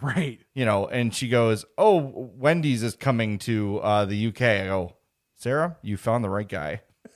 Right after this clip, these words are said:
Speaker 2: <laughs> So it was like the equivalent of twelve thirty A M on the B B C,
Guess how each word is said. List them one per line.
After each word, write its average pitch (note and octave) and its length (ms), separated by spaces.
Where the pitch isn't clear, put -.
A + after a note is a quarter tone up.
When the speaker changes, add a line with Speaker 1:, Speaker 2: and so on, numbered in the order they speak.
Speaker 2:
<laughs> F3 60
So C4+ 260
it - 20
was C4 160
like G#3+ 200
the G#3 100
equivalent F3 420
of C#3 100
twelve C#3 400
thirty C3+ 360
A A#2+ 200
M G#2 220
on G2 120
the F#2+ 60
B G#2 160
B G2 140
C, F#2 440